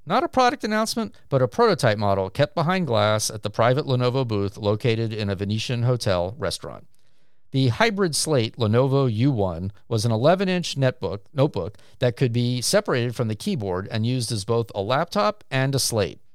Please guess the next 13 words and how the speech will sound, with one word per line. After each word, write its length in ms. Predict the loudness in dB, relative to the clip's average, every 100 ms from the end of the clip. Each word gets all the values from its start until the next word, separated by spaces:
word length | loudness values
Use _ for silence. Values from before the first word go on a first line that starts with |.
| -20 -20 -20 -20 -4
As 140 | 0 2
a 40 |
laptop, 600 | 4 2 2 0 0 -4 -16 -20 -16
the 80 | -4
Windows 300 | 2 2 2
P 180 | 0 -2
C 220 | 0 0
used 280 | 0 -2 -2
a 60 | -2
low-power 640 | 2 2 2 0 2 2
laptop 500 | 2 2 0 -2 -2
Intel 380 | -6 0 0 0
chipset, 460 | -4 -4 -6 -8